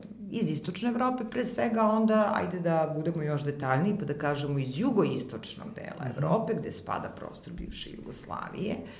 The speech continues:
Speaker 1: su na neki način diskriminisani. Jednostavno, mi smo nebitna teritorija za njih, e, ne ostvarujemo dobre bioskopske rezultate, kakve bi oni očekivali, i samim tim s-, niste toliko medijski interesanti da bi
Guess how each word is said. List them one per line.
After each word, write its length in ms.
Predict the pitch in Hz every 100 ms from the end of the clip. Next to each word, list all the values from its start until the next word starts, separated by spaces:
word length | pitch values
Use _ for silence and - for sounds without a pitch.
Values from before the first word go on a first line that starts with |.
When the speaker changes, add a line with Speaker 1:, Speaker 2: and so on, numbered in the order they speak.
| - - -
Speaker 1:
su 200 | - 220
na 80 | 254
neki 240 | 262 262
način 400 | 208 196 - 220
diskriminisani. 1200 | 208 202 - 202 - 127 123 - - - - - - - - - -
Jednostavno, 480 | 262 254 254 214
mi 120 | 196 190
smo 160 | 185
nebitna 420 | 165 139 139 -
teritorija 640 | - - 104 151 120 - -
za 140 | -
njih, 520 | 98 139 175 190 190 151
e, 340 | 123 117 110
ne 160 | 117 123
ostvarujemo 580 | 120 139 120 131 123 -
dobre 260 | 131 -
bioskopske 600 | - 117 - - 107 -
rezultate, 760 | 104 95 - 104 117 147 - 285
kakve 300 | 285 - 101
bi 160 | - -
oni 200 | - -
očekivali, 800 | - - - 131 180 240 254 254
i 40 | 247
samim 460 | - 240 247 226
tim 240 | 226 233 226
s-, 340 | - - -
niste 380 | 220 226 233 233
toliko 580 | 208 180 180 180 156 131
medijski 520 | 131 127 160 - 131
interesanti 720 | 107 - 107 - 143 214 240
da 120 | 165
bi 320 | 135 - -